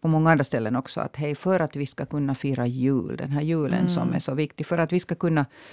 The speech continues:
Speaker 1: fira jul ens någorlunda normalt, så måste vi liksom nu göra vårt yttersta för att, att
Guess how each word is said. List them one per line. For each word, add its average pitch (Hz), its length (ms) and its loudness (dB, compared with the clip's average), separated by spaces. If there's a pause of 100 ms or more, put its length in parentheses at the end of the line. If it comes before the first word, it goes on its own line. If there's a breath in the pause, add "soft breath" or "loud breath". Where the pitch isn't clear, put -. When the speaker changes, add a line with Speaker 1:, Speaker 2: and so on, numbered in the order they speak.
(120 loud breath)
Speaker 1:
fira 208 320 4
jul 180 300 6
ens 165 300 2
någorlunda 160 600 4
normalt, 139 600 2
så 147 120 -2
måste 156 480 0
vi 147 80 0
liksom 139 480 0
nu 131 280 2 (340)
göra 135 300 0
vårt 123 260 -4
yttersta - 580 -6
för 139 160 -6
att, 131 240 -6
att - 320 -10